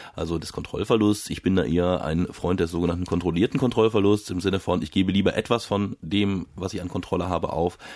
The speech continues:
und, äh, behalte dafür noch einen kleinen Rest in irgendeiner Form, beziehungsweise nutze noch Mechanismen, die es noch gibt dann. Ähm, und das ist natürlich was, also wenn ich sage, ich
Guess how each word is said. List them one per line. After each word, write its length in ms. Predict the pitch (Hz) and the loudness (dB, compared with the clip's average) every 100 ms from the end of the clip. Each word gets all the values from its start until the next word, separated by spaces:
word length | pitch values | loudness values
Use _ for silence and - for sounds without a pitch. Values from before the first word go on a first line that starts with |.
| - - | -18 -8
und, 300 | - 87 87 | -2 0 0
äh, 280 | 82 80 78 | -2 -2 -2
behalte 380 | - 87 87 98 | -4 -4 0 0
dafür 200 | 80 - | 0 -2
noch 140 | 76 76 | -4 -4
einen 160 | 73 | -6
kleinen 280 | - 78 78 | -4 -4 -2
Rest 220 | 92 - | -2 -4
in 100 | 67 | -8
irgendeiner 260 | 76 85 73 | -6 -6 -4
Form, 280 | - 82 90 | -4 -2 -2
beziehungsweise 360 | - 85 82 | -2 -2 2
nutze 240 | 90 - 85 | 0 0 -2
noch 80 | |
Mechanismen, 440 | 85 85 82 85 82 | 0 -2 -2 -2 -2
die 60 | |
es 80 | 85 | -2
noch 160 | 80 - | -6 -4
gibt 180 | - - | -4 -4
dann. 140 | - - - - - | -6 -10 -16 -18 -10
Ähm, 260 | 90 90 95 - _ - | -2 0 -2 -6 _ -6
und 140 | 95 92 | -2 -2
das 140 | - | -4
ist 140 | 123 | -2
natürlich 280 | 120 123 110 | -2 -2 0
was, 220 | 107 107 | -2 0
also 100 | 98 | 0
wenn 100 | 101 | 2
ich 80 | 98 | 2
sage, 400 | 92 98 123 110 - - | 2 2 2 0 -2 -2
ich 460 | 113 127 - - | 0 0 -2 -12